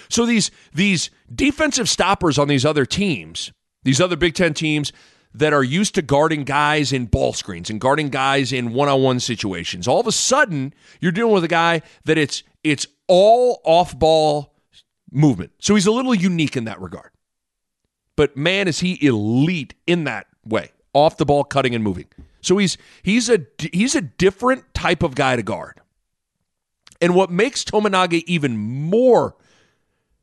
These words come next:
tough to guard and explosive is, number one, everybody on Nebraska's team, when they're on the floor, they're head hunting his guy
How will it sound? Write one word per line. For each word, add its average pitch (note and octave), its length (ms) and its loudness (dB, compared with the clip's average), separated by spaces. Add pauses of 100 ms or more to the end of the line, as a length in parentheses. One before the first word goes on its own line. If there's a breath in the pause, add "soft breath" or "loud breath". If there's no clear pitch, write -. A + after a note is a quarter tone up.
(1160)
tough F#3 280 0
to D#3+ 80 0
guard C#3+ 380 2
and B2 140 -4
explosive A#2+ 800 -2 (340 soft breath)
is, C#3+ 160 2
number E3+ 220 2
one, F3 320 2 (520 soft breath)
everybody G#3 640 0
on F#3 160 0
Nebraska's D3+ 540 -2
team, D3 240 -2
when C3 100 0
they're C3 140 2
on C3+ 120 2
the A#2 60 0
floor, A#2+ 380 2
they're A#2+ 280 2
head E3+ 520 -2
hunting C3+ 540 -2 (220 loud breath)
his D3 420 0
guy B2 480 2